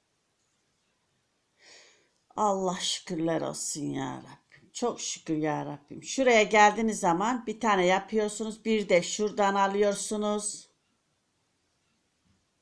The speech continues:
Bakın bir de şuradan. İkisini beraber kapatıyorsunuz.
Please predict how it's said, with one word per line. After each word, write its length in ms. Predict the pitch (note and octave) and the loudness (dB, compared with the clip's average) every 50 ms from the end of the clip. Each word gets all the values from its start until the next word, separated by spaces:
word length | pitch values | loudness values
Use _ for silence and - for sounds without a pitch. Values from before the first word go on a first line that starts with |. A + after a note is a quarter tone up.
| _ _ _ _ _ - | _ _ _ _ _ -14
Bakın 340 | D3 D3 C#3 - D3+ E3+ | -12 -12 -8 -8 -8 -6
bir 200 | F3 G3+ F3 D#3 | -4 -6 -4 -2
de 260 | E3 D#3 D3+ - _ _ _ _ _ _ _ _ _ _ _ _ | -2 -2 -4 -4 _ _ _ _ _ _ _ _ _ _ _ _
şuradan. 840 | - - - - G3+ G3+ F#3+ F3+ G#3 G3 F#3+ F#3+ G3 G3+ G3 F#3+ - _ _ _ _ _ _ _ _ _ _ _ _ _ _ _ _ _ _ _ _ _ _ _ _ _ _ _ _ _ _ _ _ _ _ _ _ _ _ _ _ _ _ - | -16 -12 -8 -4 -4 -4 -2 0 2 4 4 4 2 0 -4 -10 -18 _ _ _ _ _ _ _ _ _ _ _ _ _ _ _ _ _ _ _ _ _ _ _ _ _ _ _ _ _ _ _ _ _ _ _ _ _ _ _ _ _ _ -8
İkisini 640 | - E4 - - A3+ G#3+ - - G#3 F#3+ G3 - | -6 -6 -4 -4 -4 -4 -2 -2 -2 -2 -2 2
beraber 520 | A3 G#3+ G#3 G3 F#3 F3+ F#3 A3+ A#3+ A#3+ A#3 | 4 4 6 6 6 4 4 2 -2 -2 -2
kapatıyorsunuz. 1200 | - G#3+ F3+ - G#3 E3+ - - - - D#3 B2+ B2 - - - B2 G2+ - - - - - - | -2 -2 0 2 0 0 0 -2 -4 -2 -2 -2 -2 -6 -10 -12 -12 -12 -12 -12 -14 -14 -16 -18